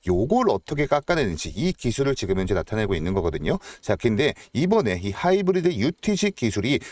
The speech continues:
세계 최초로 중앙 식각 방식을 이제부터는 상용화할 가능성이 열렸다. 자, 여기에 더해서 이제 우리 애플에서도 여러분들 폴더블폰 출시를 앞두고 있습니다. 더 이상 삼성의 전유물은 아니다라는 거, 그만큼 훨씬 더 시장이 커질 수밖에 없다라는 것이고,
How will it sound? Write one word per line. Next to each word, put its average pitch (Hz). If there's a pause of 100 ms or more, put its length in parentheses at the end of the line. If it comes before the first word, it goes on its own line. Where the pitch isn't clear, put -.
세계 147
최초로 156
중앙 87
식각 -
방식을 98 (240)
이제부터는 113
상용화할 143
가능성이 101 (100)
열렸다. 87 (360)
자, 143
여기에 160
더해서 180
이제 151 (140)
우리 202
애플에서도 143
여러분들 101
폴더블폰 175
출시를 151
앞두고 -
있습니다. 87
더 98
이상 107 (200)
삼성의 170
전유물은 101
아니다라는 107
거, 104
그만큼 147
훨씬 175
더 139
시장이 143
커질 160
수밖에 147
없다라는 113
것이고, 165